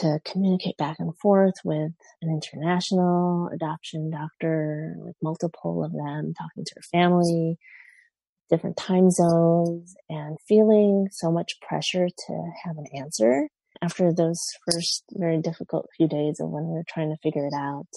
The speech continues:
And then it was just great because then we got to connect with him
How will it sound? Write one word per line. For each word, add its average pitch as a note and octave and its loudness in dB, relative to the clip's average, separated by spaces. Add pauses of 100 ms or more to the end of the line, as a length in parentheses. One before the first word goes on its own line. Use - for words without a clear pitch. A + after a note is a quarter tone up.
(180)
And F#3+ 0
then G3+ 6
it G#3 6
was F#3 4
just - -4
great - -2 (220)
because E3 -8
then D#3 -2
we D#3+ -4 (160)
got C#3 -4 (160)
to D#3 -2 (1500)
connect G3 8
with F#3+ 8
him F#3 6